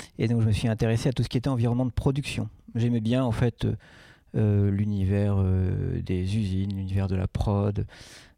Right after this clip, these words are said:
Euh, mon père m'en parlait beaucoup aussi parce que il, euh,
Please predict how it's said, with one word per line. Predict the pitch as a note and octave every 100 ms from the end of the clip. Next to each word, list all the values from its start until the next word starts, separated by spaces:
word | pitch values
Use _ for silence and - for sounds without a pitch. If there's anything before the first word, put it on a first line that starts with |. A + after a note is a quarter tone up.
| -
Euh, | G#2 G2 F#2+ F#2+ F#2
mon | F#2+ G2
père | G2 A#2+ A2
m'en | G#2
parlait | - G#2 G2
beaucoup | A2+ G#2+ A2+
aussi | G#2 - A2
parce | A2+ G2+
que | - F#2+ F#2 E2+
il, | F2 F#2
euh, | F#2+